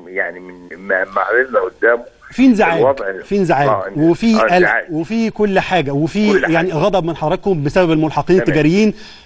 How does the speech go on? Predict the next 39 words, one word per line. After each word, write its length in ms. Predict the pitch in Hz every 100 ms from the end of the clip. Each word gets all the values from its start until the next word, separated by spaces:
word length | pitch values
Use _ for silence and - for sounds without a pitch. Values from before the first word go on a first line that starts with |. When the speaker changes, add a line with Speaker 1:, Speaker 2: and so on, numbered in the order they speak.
| -
Speaker 2:
بس 160 | 143
Speaker 1:
أيوة. 120 | - -
Speaker 2:
إحنا، 260 | 254 -
أنا، 280 | 254 226 214
أنا 100 | 254
كمصري 580 | - 202 233 - 277 277 - - _ 143
يعني 360 | 151 160 170 -
اسمح 300 | 151 190 147
لي، 80 | 113 - -
أنا 320 | 185 208 170
سواء 440 | - 165 202 - 156
أنا 100 | 165
غضبان 280 | 151 170
طبعًا 180 | 220 240
من 180 | 214 226
الحكومة 400 | 196 214 294 208
أو 140 | 208
من 160 | 247 208
الملحقين 360 | 175 165 175 214
Speaker 1:
اتفضل. 120 | 131
Speaker 2:
التجاريين 380 | 160 175 233 233 - -
وممثليننا، 500 | 180 226 - 262 240
بس 180 | 262 -
حضراتكم 540 | 214 214 277 - 170
كغرفة 460 | 147 175 170 254 -
تجارية 480 | 180 185 226 226 220 - - 127
عليكوا 360 | 170 285 254
دور، 300 | 208 285 175 123 -
عليكوا 280 | 135 185 165
دور 180 | 190 170
إن 80 |
أنتوا 240 | 190 208 208 - -
تبعتوا 400 | 180 160 220 254
خبراء 380 | - 262 208 165
للأسواق 480 | 160 196 185 - 214
دي، 180 | 180 214
الأسواق 280 | 196 - 277
الأفريقية 420 | 185 - - 180
على، 280 | 147 147 151